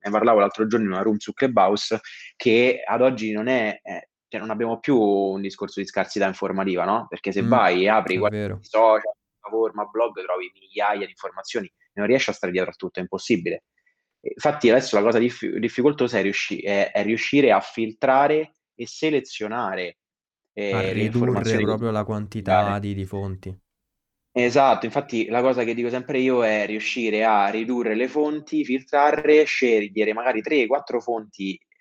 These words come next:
Speaker 1: eh, comunque ottime che ci piacciono, che sono affidabili, e seguire quelle e studiare. E queste fonti possono essere dei blog di riferimento, possono essere le pagine come magari anche la nostra,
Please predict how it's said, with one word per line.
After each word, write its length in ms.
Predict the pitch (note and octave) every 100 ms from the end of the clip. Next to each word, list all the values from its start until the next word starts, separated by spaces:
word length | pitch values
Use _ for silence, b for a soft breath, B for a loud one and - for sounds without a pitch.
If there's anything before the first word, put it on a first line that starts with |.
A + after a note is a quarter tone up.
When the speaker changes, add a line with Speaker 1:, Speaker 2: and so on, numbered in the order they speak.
| _
Speaker 1:
eh, 480 | G#2 G2 F#2+ F#2+ F2+
comunque 600 | - A2 A2+ - G2 F#2+ -
ottime 600 | G#2+ G#2 - A2+ A2 A2+
che 180 | G2 F#2+
ci 200 | - G2+
piacciono, 520 | G#2+ G#2 - - G#2
che 80 | G2
sono 220 | - G2+
affidabili, 600 | G#2 - D3 F#2+ F#2+ A2+
e 60 | G#2+
seguire 480 | - B2 B2 B2+ B2+
quelle 520 | B2 G#2+ A2 A#2 B2
e 100 | G#2
studiare. 720 | - G2+ F#2+ F#2 F2+ F2+ - _ _
E 180 | B2 B2
queste 300 | C3 B2+ B2+
fonti 320 | C#3 D3 G#2+
possono 340 | G2+ - G2+
essere 280 | F#2+ - F#2+
dei 140 | F#2+ F#2
blog 240 | G2 F#2+
di 100 | F#2
riferimento, 720 | F#2 F#2 F#2+ A2 A2+ A2+ A#2
possono 320 | G2 F#2 F#2 F#2+
essere 220 | - F#2
le 100 | F#2
pagine 380 | F#2+ F2+ F#2+ F#2
come 120 | F2+
magari 260 | F#2 F#2
anche 260 | F#2 F#2 F2+
la 80 | F#2
nostra, 580 | A2 G#2+ - - G#2